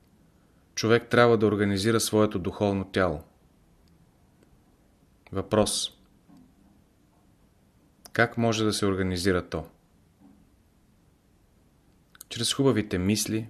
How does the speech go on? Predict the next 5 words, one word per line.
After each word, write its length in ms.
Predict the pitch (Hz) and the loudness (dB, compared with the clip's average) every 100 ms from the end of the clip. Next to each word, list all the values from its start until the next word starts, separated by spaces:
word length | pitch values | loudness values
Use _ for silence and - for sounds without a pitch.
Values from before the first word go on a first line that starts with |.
| - | -10
хубавите 440 | - 113 101 - | -2 0 0 -6
чувства 600 | - - 101 - - 98 - _ _ _ - | -8 -6 -4 -6 -8 -12 -14 _ _ _ -8
и 100 | 101 | -8
хубавите 600 | - 123 123 113 - - | -4 -2 0 -2 -6 -10
постъпки. 640 | 101 - 123 127 - - | -6 -4 -4 -6 -10 -18